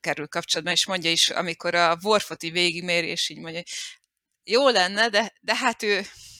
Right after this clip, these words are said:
elkötelezett az emberek oldalán, úgyhogy ő sajnos nem kezd Klingonnal, pedig mit feszít, nem tudja, <laughs> mondja a Worfnak. <laughs> Úgyhogy így, ö,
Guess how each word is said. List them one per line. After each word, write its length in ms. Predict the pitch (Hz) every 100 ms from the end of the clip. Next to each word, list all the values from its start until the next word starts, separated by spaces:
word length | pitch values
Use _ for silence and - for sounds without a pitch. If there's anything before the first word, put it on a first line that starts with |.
| - -
elkötelezett 720 | 202 - - 233 208 226 -
az 160 | 214 233
emberek 560 | 202 214 220 208 - 214
oldalán, 580 | 196 180 175 180 170
úgyhogy 300 | 170 - 170
ő 200 | 170 170 - - - - -
sajnos 460 | - - 170 175 170
nem 180 | 175 175
kezd 220 | 170 -
Klingonnal, 500 | - 185 190 185 175
pedig 460 | - 180 180 175 _ _
mit 240 | 214 220
feszít, 380 | 254 247 262 233
nem 200 | 214 180
tudja, 420 | - 170 156 180 - - 330 -
<laughs> 200 | 294 -
mondja 360 | 214 185 202
a 100 | -
Worfnak. 600 | 190 170 180 - - 190 - - - - - 262 226 -
<laughs> 720 | - - - - - - -
Úgyhogy 440 | 190 190 226 202 196
így, 300 | 202 185 208
ö, 200 | 196